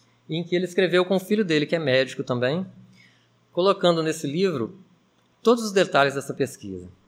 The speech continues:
É um livro muito, muito, muito, é, complexo em termos de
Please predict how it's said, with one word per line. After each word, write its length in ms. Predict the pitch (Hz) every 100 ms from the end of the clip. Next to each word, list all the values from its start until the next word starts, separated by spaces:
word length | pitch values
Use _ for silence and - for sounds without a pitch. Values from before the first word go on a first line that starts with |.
| -
É 80 |
um 80 | 170
livro 380 | 185 214 202 175
muito, 600 | 151 156 185 233 240 202
muito, 340 | 170 180 185 151
muito, 580 | 139 156 151 156 147 - _ _ _ _ -
é, 340 | 131 127 120
complexo 720 | 117 147 131 131 170 - 196
em 80 | 170
termos 380 | 147 143 135 117
de 420 | 127 117 113 -